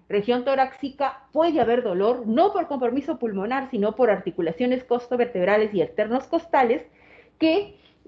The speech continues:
tienen una rigidez y que hay dolor cuando toman aire, cuando bostezan o tosen.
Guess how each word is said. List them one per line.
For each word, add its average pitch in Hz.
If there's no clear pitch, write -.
tienen 285
una 254
rigidez 247
y 240
que 220
hay 196
dolor 208
cuando 170
toman 220
aire, 226
cuando 226
bostezan 226
o 170
tosen. 131